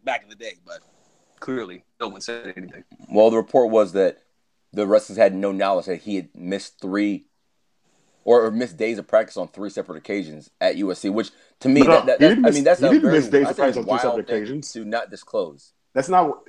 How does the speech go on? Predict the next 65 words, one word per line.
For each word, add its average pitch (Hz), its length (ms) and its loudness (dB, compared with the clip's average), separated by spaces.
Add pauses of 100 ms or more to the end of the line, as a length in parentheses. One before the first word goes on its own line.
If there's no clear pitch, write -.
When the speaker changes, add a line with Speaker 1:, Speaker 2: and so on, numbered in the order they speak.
(140)
Speaker 3:
he 139 560 -6
went 113 320 -6
missing 107 380 -2
for - 140 -20
three 82 200 -16
days. - 380 -14 (240)
He - 60 -10
was - 100 -10
unaccounted 113 400 2
Speaker 2:
Oh. - 40 -20
Speaker 3:
for. - 300 -12
Speaker 2:
Oh, 110 180 0
okay, 82 240 -10
sorry, 80 260 -6
my 90 120 -6
mistake. 82 360 -14 (100)
Speaker 1:
That's 214 240 4
even 294 220 6
worse. - 640 4 (840)
Speaker 3:
If - 140 -4
I 123 120 6
understand 113 340 0
correctly, 98 360 -10
he - 120 -4
was 104 160 -2
unaccounted - 420 -8
for. - 240 -14
Speaker 1:
Unaccounted 220 460 2
for, 180 180 -4
meaning 180 240 -2
he 175 120 -6
has, 196 180 0
he 185 80 -10
didn't 202 200 -8
contact 190 460 -8
anyone, 160 320 -8
didn't 165 180 -12
speak 131 120 6
Speaker 3:
Yeah. 98 100 2
Speaker 1:
to - 100 -8
anyone. 180 300 -12
Speaker 3:
I - 60 2
think 156 160 -4
Speaker 1:
That's 156 60 0
Speaker 3:
he 123 60 2
was, 120 140 0
Speaker 1:
e-, - 120 -20
that, - 100 -6 (160)
Speaker 3:
I - 60 0
think - 60 -4
Speaker 1:
that's - 120 2
Speaker 3:
he 302 80 2
Speaker 1:
even 277 80 0
Speaker 3:
was, 240 80 2
Speaker 1:
worse. - 440 -4
Speaker 3:
I 123 60 -8
think 165 140 -2
the 139 120 2
report 123 400 -2
was 107 120 -12
that 95 80 -10
he 98 80 -14
was, 87 200 -14
he - 80 -16
got 92 200 -12